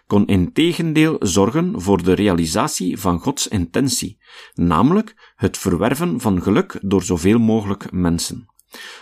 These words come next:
Donald Winch levert hierop het volgende terechte commentaar. Paradoxaal genoeg zorgen Malthus' theologische engagementen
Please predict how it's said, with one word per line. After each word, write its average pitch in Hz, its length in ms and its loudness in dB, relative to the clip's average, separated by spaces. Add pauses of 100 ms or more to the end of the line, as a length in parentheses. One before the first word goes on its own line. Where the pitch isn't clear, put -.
Donald 220 440 2
Winch 151 400 0 (180)
levert 107 540 2
hierop 156 480 2
het 92 300 -6
volgende 110 920 2 (340)
terechte 107 720 0
commentaar. 107 800 0 (800)
Paradoxaal 208 640 0
genoeg 117 520 -6 (200)
zorgen 87 580 -2
Malthus' 175 540 -2
theologische 131 640 2
engagementen 90 920 -4